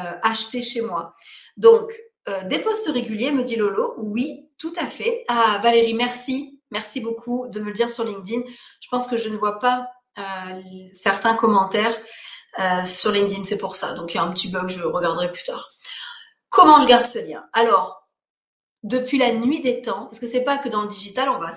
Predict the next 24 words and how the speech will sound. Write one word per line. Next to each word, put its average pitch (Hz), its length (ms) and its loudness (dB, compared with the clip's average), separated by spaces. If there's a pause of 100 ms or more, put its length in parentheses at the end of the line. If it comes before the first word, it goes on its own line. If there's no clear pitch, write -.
(160)
on 180 60 -16
va 175 100 -14
survoler 185 380 -8
rapidement 214 640 -2
un 185 60 -8
truc 220 180 -12
qui 208 100 -16
n'est 175 140 -16
pas 185 140 -8
digital. 185 680 -8 (300)
Depuis 185 180 -8
la 196 100 4
nuit 220 120 -4
des 202 160 -4
temps, 254 400 2
il 196 80 -8
existe, 196 540 -10
euh, 185 640 -4 (280)
les 208 180 -2
goodies. 202 440 -6 (360)
Vous 214 80 -6
connaissez 226 320 -2
les 302 100 -4
goodies ? 254 440 -6